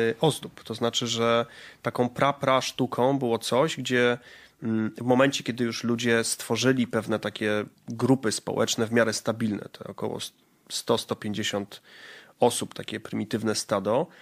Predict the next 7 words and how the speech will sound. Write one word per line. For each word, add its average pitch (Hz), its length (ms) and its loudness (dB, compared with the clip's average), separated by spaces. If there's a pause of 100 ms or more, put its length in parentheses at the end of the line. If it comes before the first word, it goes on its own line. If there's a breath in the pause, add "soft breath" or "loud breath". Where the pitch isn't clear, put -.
(340 loud breath)
mm, 113 400 0
gdzie 117 500 4
już 117 200 0
był 120 160 0
pewien 110 300 0
ro-, 107 200 0 (600)
podział, 107 580 0